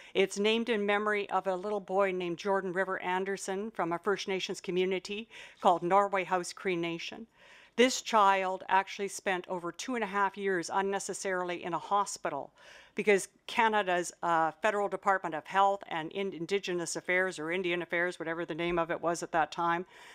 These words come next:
and the provincial government would argue over who should pay for his at-home care because of his race. If he was a non-Aboriginal child, he would have gone home. And the tragedy in Jordan's case is he actually died in the hospital.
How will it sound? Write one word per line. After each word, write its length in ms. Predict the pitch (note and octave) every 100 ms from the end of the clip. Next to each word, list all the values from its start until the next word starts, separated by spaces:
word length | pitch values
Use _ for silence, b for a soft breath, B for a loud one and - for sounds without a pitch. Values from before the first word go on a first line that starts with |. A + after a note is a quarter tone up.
| B
and 180 | - F#3
the 60 | F#3
provincial 500 | - G3 A3 G3+ F#3
government 460 | G3+ F#3+ F3+ E3
would 180 | D3 F3+ -
argue 420 | G3+ A3 G#3 A3+
over 260 | G#3 F#3 D#3+
who 220 | - C4
should 200 | B3 A3
pay 240 | - A#3 A#3+
for 200 | - F3+
his 280 | F3+ D#3+ -
at-home 460 | - F#3+ - G#3 F#3+ -
care 480 | - A3+ G3+ C3+ - B B B
because 460 | G#3 - A3+ A#3
of 160 | - F#3
his 260 | E3 F3+ D3
race. 520 | F3 F3 - - - _ _ B B B B
If 140 | G3
he 100 | B3
was 180 | C4 A#3+
a 80 | G#3
non-Aboriginal 680 | G#3 A3 A#3 A3 G#3 G#3 F#3+
child, 260 | - F#3
he 80 | F3+
would 160 | F3+ F3
have 100 | E3+
gone 200 | E3+ E3
home. 360 | D3+ F3+ F3 E3+
And 160 | D#3+ D#3+
the 100 | F#3
tragedy 560 | - G#3 A3 A3+ G#3+ G3
in 200 | F3 E3
Jordan's 500 | - F#3+ G3+ F#3+ -
case 340 | E3+ D#3+ -
is 80 | E3
he 80 | F3+
actually 240 | F3+ F3+
died 420 | D#3+ F#3 F3 F#3
in 100 | F#3
the 60 | F3
hospital. 680 | E3+ E3 E3 - - D#3